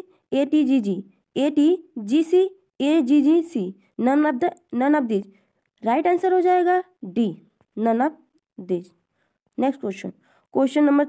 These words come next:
थर्टी थ्री, citrus canker is caused by, option Phytomonas, Salmonella,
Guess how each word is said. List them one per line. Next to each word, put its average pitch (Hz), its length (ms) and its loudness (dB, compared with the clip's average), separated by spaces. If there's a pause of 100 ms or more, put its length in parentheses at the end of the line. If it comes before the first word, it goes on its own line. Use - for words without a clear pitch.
थर्टी 285 200 0
थ्री, 339 260 0 (960)
citrus 349 600 -2 (720)
canker 294 400 2 (260)
is 311 160 -2
caused 254 300 -2
by, 196 160 0 (640)
option 233 360 -2 (580)
Phytomonas, 311 1400 -2 (880)
Salmonella, 302 720 2